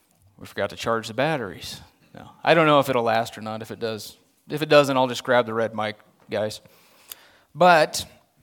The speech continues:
anyway, the reformers taught salvation is by grace alone, through faith alone, in Christ alone, according to Scripture alone,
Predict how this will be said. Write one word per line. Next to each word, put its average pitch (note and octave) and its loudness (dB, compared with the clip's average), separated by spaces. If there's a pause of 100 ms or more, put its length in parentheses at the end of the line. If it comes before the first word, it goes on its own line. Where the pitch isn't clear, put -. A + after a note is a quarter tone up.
(520)
anyway, E3+ 4
the B2+ -6
reformers F#3 0
taught F3 4
salvation D3 2
is D3+ 0
by D3 4 (2000)
grace D#3 2
alone, F3 2 (480)
through C#3+ -6
faith D#3+ 2
alone, E3+ 4 (100)
in C3+ -6
Christ D#3+ 4
alone, D#3+ 4
according D3+ 0
to C#3 -2
Scripture E3 0
alone, D#3+ 2